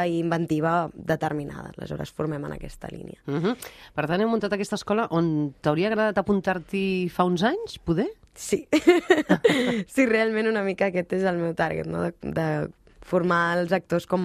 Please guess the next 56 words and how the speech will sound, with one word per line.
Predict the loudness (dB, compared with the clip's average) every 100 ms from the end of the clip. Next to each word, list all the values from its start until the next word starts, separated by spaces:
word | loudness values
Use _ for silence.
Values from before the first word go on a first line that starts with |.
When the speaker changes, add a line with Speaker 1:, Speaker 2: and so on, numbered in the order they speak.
| 0
Speaker 1:
m'hauria | -2 -2 -2
agradat | -2 -2 -4 -4
a | -4
mi, | -4 -8 -8
amb | -4
la | 0
llibertat, | 2 0 0 0 -2 -6 _ -16
especialment, | -10 -6 -2 0 0 -4 -8 -20 -20 -20 -20 _
perquè | -2 0
treballem | 0 2 2
a | 0
través | 0 0
de | 2
la |
maièutica, | 2 2 2 0 -2 -2
a | -4
través | -4 -4
de | -4
l'art | -2 -2
de | -4 -4
fer | -2
preguntes. | 0 0 0 2 0 -2 -10 -18 -4
Jo | -2
no | 2 0
els | 0
hi | 0
dono | 0 0
el | 0
temari | 0 0 0
mai | 0
mastegat, | -2 -4 -4 0 0 0 -4 -2
mai | -2
els | -2
hi | -4
dic | -4
que | -2
les | -2
coses | -2 -2
es | -2
fan | -2 0
d'una | 0
manera, | 0 0 -2 -4 -10 -20 -20 -20 -20 -20 _
que | 2
per | 4
una | 4 2
banda | 0 0 -2 -6 _ _ _ _ _ _
mira | -4 -2 2
bé, | 2 2
per | 2 0
l'altra | 2 0 2 2 0
crea | -2 -2
molta | -2 -2
incertesa | -4 -4 -6 -6 -6
per | -8
ells, | -8 -10
no? | -14